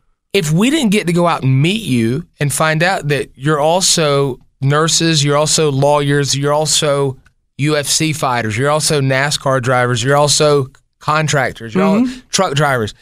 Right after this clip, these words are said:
Speaker 2: Yeah.
Speaker 1: If we didn't take phone calls, the marketers and the deciders and the decision makers, we would not know that either.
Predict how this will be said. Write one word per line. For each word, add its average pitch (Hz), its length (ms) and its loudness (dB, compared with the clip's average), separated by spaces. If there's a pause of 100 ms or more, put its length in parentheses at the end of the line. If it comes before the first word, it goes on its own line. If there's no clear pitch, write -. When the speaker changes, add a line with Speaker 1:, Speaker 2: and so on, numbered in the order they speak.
Speaker 2:
Yeah. 302 280 2 (200)
Speaker 1:
If 175 140 0
we 240 100 2
didn't 254 160 0
take 220 220 0
phone 247 280 -2
calls, 165 420 0 (920)
the 180 200 2
marketers 196 1120 0 (120)
and 170 240 0
the 165 100 0
deciders 165 800 0
and 160 120 0
the 139 40 -2
decision 214 440 0
makers, 156 420 0 (580)
we 214 300 2
would 359 160 0
not 160 240 0
know 131 180 0
that 160 200 0
either. 302 240 0